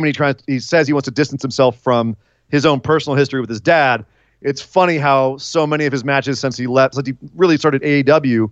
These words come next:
have been about personal history, whether it's Nick Aldis and winning the N W A title, whether this thing with Tully Blanchard and Arn and everything. But, um, I don't have a problem with it 'cause I,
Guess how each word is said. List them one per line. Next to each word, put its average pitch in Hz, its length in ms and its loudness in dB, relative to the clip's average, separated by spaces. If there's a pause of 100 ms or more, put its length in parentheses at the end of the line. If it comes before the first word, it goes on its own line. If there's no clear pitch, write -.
(280)
have 123 300 -2
been 151 260 4
about 123 540 0 (380)
personal 131 340 -2
history, 113 340 -6
whether 113 240 0
it's 104 140 -4 (220)
Nick 135 200 2
Aldis 135 320 4
and 123 100 -4
winning 127 140 -2
the 127 160 -4
N 127 80 -4
W 123 300 2
A 139 100 6
title, 127 340 0
whether 117 260 0
this 143 200 0
thing 127 180 0
with 117 100 0
Tully 120 200 2
Blanchard 113 640 -2
and 107 80 -4
Arn 110 240 2 (400)
and 131 100 4
everything. 135 400 4
But, 139 260 0
um, 127 360 2 (240)
I 160 80 2
don't 185 80 2
have 165 100 0
a 139 60 -6
problem 180 280 0
with 139 60 -4
it 151 80 -6
'cause 139 140 -8
I, 139 80 -2